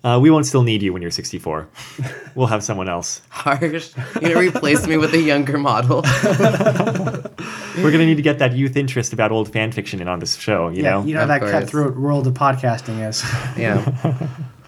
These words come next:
Speaker 3: It's all about the young, hot voices. <laughs>
Speaker 1: Speaking of young, hot voices, meaning the Beatles, uh, yeah, it's a Beatles fanfic. It's our first delve into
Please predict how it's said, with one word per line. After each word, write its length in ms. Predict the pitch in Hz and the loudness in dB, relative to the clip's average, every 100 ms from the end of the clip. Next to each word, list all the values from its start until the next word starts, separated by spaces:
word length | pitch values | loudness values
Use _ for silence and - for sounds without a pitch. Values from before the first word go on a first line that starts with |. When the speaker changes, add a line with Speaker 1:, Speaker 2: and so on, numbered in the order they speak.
| - | -20
Speaker 3:
It's 100 | - | -2
all 80 | 151 | 0
about 220 | 147 143 | 2 2
the 260 | 139 135 127 | 2 0 0
young, 300 | 127 139 135 | 0 0 0
hot 240 | 131 127 120 | 0 0 0
voices. 480 | 113 104 104 98 | -4 -6 -8 -8
<laughs> 1900 | - - 147 160 180 147 151 139 135 _ - 202 - - 120 131 151 - - | -10 -10 -6 -4 -2 -2 -4 -8 -12 _ -18 -18 -18 -20 -18 -16 -16 -16 -16
Speaker 1:
Speaking 380 | - 202 185 175 | -8 -4 -2 0
of 100 | 139 | 2
young, 200 | 156 147 | 2 2
hot 280 | 131 139 127 | 4 2 4
voices, 540 | 139 120 - 101 110 - _ _ | 0 0 -2 -8 -10 -12 _ _
meaning 260 | 127 123 107 | 0 0 0
the 60 | |
Beatles, 500 | 101 131 95 98 - - _ _ _ | 0 0 0 -2 -8 -10 _ _ _
uh, 320 | 123 117 117 113 | -2 2 2 0
yeah, 180 | 147 104 | 0 0
it's 180 | 113 | -2
a 40 | 127 | -2
Beatles 360 | 135 127 113 | 0 2 0
fanfic. 340 | - 101 95 95 | 0 -2 -2 -6
It's 140 | 107 | -2
our 100 | 117 | -2
first 600 | 117 - 131 127 - - - _ _ - | -2 0 0 0 -2 -6 -16 _ _ -8
delve 340 | 127 127 135 135 | 0 4 4 2
into 640 | 123 123 127 117 117 113 | 0 0 0 0 0 -2